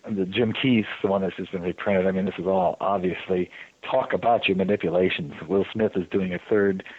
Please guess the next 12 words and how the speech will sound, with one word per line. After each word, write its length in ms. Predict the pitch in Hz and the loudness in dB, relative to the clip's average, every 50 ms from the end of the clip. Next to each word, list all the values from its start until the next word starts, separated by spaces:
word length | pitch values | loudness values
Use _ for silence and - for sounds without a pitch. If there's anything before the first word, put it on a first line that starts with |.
| - - - | -18 -10 -4
Men 180 | 104 110 98 | 0 0 2
in 80 | 92 92 | 2 2
Black 320 | 87 87 90 92 90 - | 2 2 2 2 2 0
movie, 380 | 90 90 98 104 92 82 76 78 | 0 0 0 0 0 0 -2 -4
and 100 | 82 82 | -4 -4
they 80 | 82 87 | -4 -2
wanna 180 | 90 90 85 | 0 0 -2
take 200 | 85 - 98 - | -2 -2 -4 -4
advantage 500 | - 78 - 85 90 98 95 92 85 - | -4 -6 -4 -4 -2 -2 -2 -4 -4 -6
of 100 | 76 71 - | -6 -4 -2
that, 260 | 87 85 82 82 - - | -2 -2 -2 -4 -6 -8
so 440 | - 65 62 71 - - - - 71 | -8 -6 -6 -6 -8 -10 -14 -18 -18